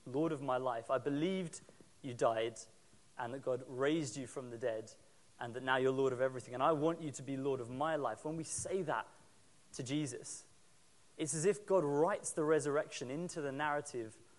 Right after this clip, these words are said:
of our lives. And until that point, I believe all of our lives are heading to a, a dead end, quite, quite literally. But as soon as we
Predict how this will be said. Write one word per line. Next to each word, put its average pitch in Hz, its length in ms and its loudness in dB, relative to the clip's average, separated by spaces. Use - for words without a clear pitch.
of 123 140 0
our 117 140 8
lives. 113 540 0
And 135 200 4
until 233 380 8
that 208 220 6
point, 139 320 2
I 156 80 8
believe 165 300 4
all 208 200 8
of 165 100 4
our 156 100 8
lives 139 280 2
are 139 40 -6
heading 139 440 -4
to 127 220 -2
a, 123 180 2
a 139 80 -2
dead 147 220 6
end, 123 320 0
quite, 170 300 4
quite - 200 0
literally. 147 480 -4
But 151 80 0
as 147 60 0
soon 226 280 4
as 196 160 2
we 165 380 0